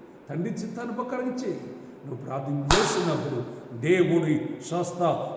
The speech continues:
నీకు ఇచ్చునుగా, ఇచ్చునుగా. ఒక్కసారి లేచి నిలబడి నీ బలహీనతలు ఎక్కడున్నాయో చేయబెట్టుకొని ప్రార్థన చేయి. ఎందుకంటే ఒకసారి లేచి నిలబడి, నా ప్రియమైన దేవుని బిడ్డలారా, "అయ్యా, నన్ను క్షమించు, నన్ను క్షమించు ప్రభువా.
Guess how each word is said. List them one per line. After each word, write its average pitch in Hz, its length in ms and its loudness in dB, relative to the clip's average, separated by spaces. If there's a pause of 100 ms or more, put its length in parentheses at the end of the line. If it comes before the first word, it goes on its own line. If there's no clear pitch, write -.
నీకు 143 220 -2
ఇచ్చునుగా, 320 580 10 (880)
ఇచ్చునుగా. 131 640 -4 (500)
ఒక్కసారి 135 500 -6
లేచి 156 400 -2
నిలబడి 160 360 -2 (460)
నీ 127 100 -4
బలహీనతలు 196 640 0
ఎక్కడున్నాయో 170 520 0 (340)
చేయబెట్టుకొని 135 600 -4
ప్రార్థన 120 380 -8
చేయి. - 280 -12 (580)
ఎందుకంటే 156 840 -4 (100)
ఒకసారి 165 440 -4
లేచి 180 280 0
నిలబడి, 180 280 -2
నా 185 120 -2
ప్రియమైన 185 400 -2
దేవుని 143 240 -4
బిడ్డలారా, 120 300 -6 (460)
"అయ్యా, 151 300 0
నన్ను 175 120 2
క్షమించు, 196 580 -2 (380)
నన్ను 143 120 -4
క్షమించు 180 440 -4
ప్రభువా. 143 360 -4